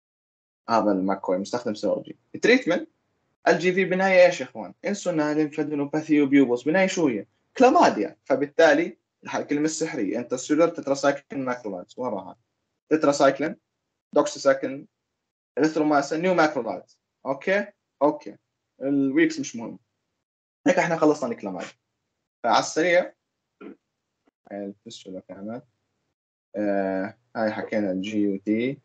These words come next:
هاي الدي، دي تو كي. على السريع، كلاميديا، الباثوجينيك سترينز اللي هم سيتاسي، نمونيا، تراخوماتيس. تراخوماتيس بتفهمني إنه هاي رح ندرس عنها باليو جي اس.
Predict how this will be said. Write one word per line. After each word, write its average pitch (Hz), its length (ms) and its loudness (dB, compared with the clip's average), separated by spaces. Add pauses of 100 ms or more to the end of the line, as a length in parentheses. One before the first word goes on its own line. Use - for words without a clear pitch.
هاي 98 160 2
الدي، 104 380 4 (300)
دي 110 140 0
تو 104 160 -2
كي. 113 160 4
على 139 180 2
السريع، 135 520 2 (400)
كلاميديا، 131 680 4 (300)
الباثوجينيك 123 560 -2
سترينز 113 560 -4 (240)
اللي 110 120 -2
هم 110 300 0 (460)
سيتاسي، 120 640 4 (140)
نمونيا، 117 640 -2 (320)
تراخوماتيس. 127 560 -4
تراخوماتيس 123 480 -2
بتفهمني 139 380 0
إنه 120 320 -2 (260)
هاي 135 140 10
رح 127 120 4
ندرس 110 260 -4
عنها 104 360 -4 (1160)
باليو 110 160 0
جي 113 220 4
اس. - 300 -4